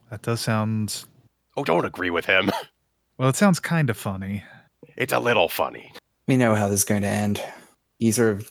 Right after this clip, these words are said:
Speaker 3: tilts his head to one side, cracking his neck, and walks towards your voice. Come at me before the others go down with you.
Speaker 2: Well, no point in dragging Isaac down a third time. <laughs> He will also step out and, uh,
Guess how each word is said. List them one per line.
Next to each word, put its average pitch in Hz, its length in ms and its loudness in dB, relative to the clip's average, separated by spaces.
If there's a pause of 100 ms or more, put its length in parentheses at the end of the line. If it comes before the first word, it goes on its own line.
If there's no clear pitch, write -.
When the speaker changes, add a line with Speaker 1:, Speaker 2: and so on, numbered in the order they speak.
(120)
Speaker 3:
tilts - 260 0
his 98 100 -2
head 104 200 0
to 104 80 0
one 104 200 0
side, 104 400 0
cracking 110 440 0
his 101 180 -2
neck, 104 280 0
and 107 100 0
walks 104 360 0
towards 110 240 2
your 107 100 4
voice. 104 540 2 (460)
Come 131 200 4
at 104 220 2
me 104 80 0
before 104 300 0
the 104 140 0
others 98 200 0
go 101 180 0
down 101 300 -2
with 98 180 -2
you. 101 160 -2 (600)
Speaker 2:
Well, 147 140 2
no 147 100 -2
point 131 240 -6
in 123 60 -8
dragging 110 360 -6
Isaac 104 240 0
down 110 180 0
a 101 60 -2
third 90 260 -4
time. 85 320 0 (300)
<laughs> - 320 -20
He - 140 -8
will 90 100 -6
also 92 140 -12
step - 320 -4
out 92 260 2
and, 123 160 -2 (640)
uh, 85 280 2